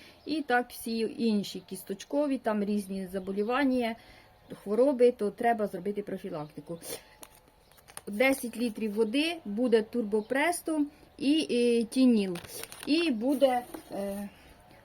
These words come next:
отакий, е, ліпосан. Е, роблю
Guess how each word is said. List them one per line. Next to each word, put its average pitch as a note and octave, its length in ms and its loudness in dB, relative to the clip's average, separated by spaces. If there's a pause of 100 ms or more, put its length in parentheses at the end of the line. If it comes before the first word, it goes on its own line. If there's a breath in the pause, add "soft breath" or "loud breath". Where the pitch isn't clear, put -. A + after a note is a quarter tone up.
отакий, B3 680 -2
е, G#3 300 -4
ліпосан. G3 580 -6 (1600)
Е, F3 360 -6
роблю G#3+ 880 0